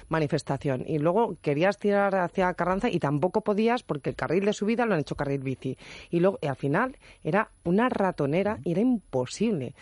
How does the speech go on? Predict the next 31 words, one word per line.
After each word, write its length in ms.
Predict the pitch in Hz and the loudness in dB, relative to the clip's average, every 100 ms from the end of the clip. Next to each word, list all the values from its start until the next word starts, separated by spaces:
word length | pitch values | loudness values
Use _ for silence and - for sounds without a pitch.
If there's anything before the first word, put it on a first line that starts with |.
| - - - | -20 -10 0
Y 100 | 190 | 2
eso 160 | 214 | 4
no 100 | 233 | 2
es 60 | 214 | 2
facilitar 460 | 208 - 160 165 | -2 -2 -2 0
la 100 | 156 | 0
vida 160 | 156 147 | 0 0
de 60 | 139 | 0
los 100 | 139 | -2
madrileños 600 | 139 135 175 180 208 - | -2 0 0 0 -2 -4
y, 100 | - | -6
sobre 260 | 147 139 135 | -4 -4 -2
todo, 300 | 160 170 202 - - - - - | 0 0 0 -4 -14 -20 -20 -8
eh, 200 | - 139 | -2 0
yo 100 | 139 | 0
creo 120 | 190 185 | 0 0
que 80 | |
los 120 | 180 160 | 2 2
madrileños 440 | 147 147 165 175 | 2 2 2 2
ya 80 | 165 | 0
están 260 | - 170 | 0 0
un 120 | 165 147 | 0 0
poco 280 | 160 151 | -2 0
hartos 400 | 165 185 165 175 | 0 0 -2 -2
de 120 | 156 143 | -4 -2
tener 180 | 143 | -2
que 140 | 139 175 | -2 -2
financiar 680 | - 147 143 - 185 185 | 0 0 0 0 2 2
constantemente 760 | - 156 139 160 156 170 165 196 | 0 -2 -2 -2 0 0 2 2
al 60 | |
ayuntamiento. 680 | 156 135 131 139 185 170 131 | 0 0 0 0 0 0 -4